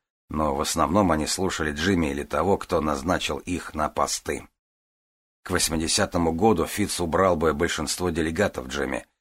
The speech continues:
Впрочем, большинство из них в любом случае уже ушло бы на покой,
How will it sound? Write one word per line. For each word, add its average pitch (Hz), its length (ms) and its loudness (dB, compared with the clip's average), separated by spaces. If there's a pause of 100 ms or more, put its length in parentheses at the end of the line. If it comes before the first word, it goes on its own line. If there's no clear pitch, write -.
(340)
Впрочем, 104 640 2
большинство 90 460 0
из 80 120 2
них 95 180 4
в 76 80 -2
любом 82 280 2
случае 90 460 -2
уже 82 260 0
ушло 82 340 0
бы 78 100 -2
на 73 140 0
покой, 71 540 -2